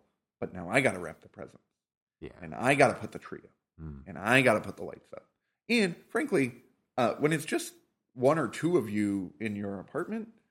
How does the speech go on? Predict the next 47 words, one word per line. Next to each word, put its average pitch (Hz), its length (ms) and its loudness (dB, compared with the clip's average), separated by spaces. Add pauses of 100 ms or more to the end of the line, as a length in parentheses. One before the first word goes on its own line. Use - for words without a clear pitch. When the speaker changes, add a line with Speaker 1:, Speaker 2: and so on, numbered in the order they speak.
(600)
Speaker 1:
part 339 140 0
of 349 80 2
the 202 200 -2 (280)
fun 151 120 2
of 117 60 -2
the 98 80 -2
holidays 101 480 2
is 95 120 -8
doing 127 260 0
things 98 320 -10 (680)
together 107 520 4 (300)
with 277 120 0
Speaker 2:
Yeah. 214 40 2
Speaker 1:
a - 60 0
bunch 165 220 0
of - 80 -2
people. 85 460 -12
And 101 120 -10
so 139 140 0
if - 100 -4
it's - 180 -14
just - 300 -2
one 165 140 -2
or 113 80 -6
two 165 160 -2
of 135 100 2
you, 98 100 -4
it's - 140 -8
like, 95 240 -4 (1120)
"Well, 139 100 6
cool, 208 240 2
we 120 120 2
can 120 100 -8
put 156 140 -6
the 147 60 -2
tree 175 220 0
up - 140 0
in, 135 80 -4
like, 127 180 -4
twenty 156 240 -4
minutes, 127 480 -4
and, 104 220 -10 (1600)
and 107 100 -8
that's 160 200 4
cool. 110 380 -6 (640)
Okay, 117 260 2
Speaker 2:
Right. 131 120 -10